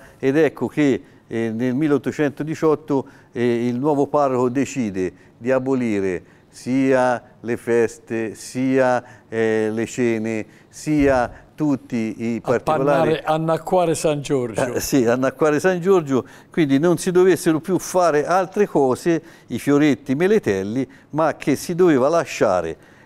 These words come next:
Speaker 1: il rinfresco al solo biscotto salato.
Speaker 2: Ah.
Speaker 1: Quindi il biscotto
Speaker 2: Unico
Speaker 1: salato rima-,
Speaker 2: rappresentante.
Speaker 1: rimaneva l'unico rappresentante dell'espressione della festa,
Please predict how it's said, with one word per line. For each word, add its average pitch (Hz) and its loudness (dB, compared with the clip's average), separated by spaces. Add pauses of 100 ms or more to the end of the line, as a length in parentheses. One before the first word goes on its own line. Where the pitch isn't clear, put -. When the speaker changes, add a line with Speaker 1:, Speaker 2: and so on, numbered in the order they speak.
Speaker 1:
il 139 0
rinfresco 151 -4 (140)
al 180 0
solo 90 -8
biscotto 85 -12 (160)
salato. 82 -6
Speaker 2:
Ah. 139 -6 (320)
Speaker 1:
Quindi 123 -4
il 123 -2
biscotto 143 0
Speaker 2:
Unico 170 2
Speaker 1:
salato 190 2
rima-, 165 2
Speaker 2:
rappresentante. 170 2
Speaker 1:
rimaneva 165 2
l'unico 147 0
rappresentante 160 -2 (260)
dell'espressione 127 0
della 156 2
festa, 127 0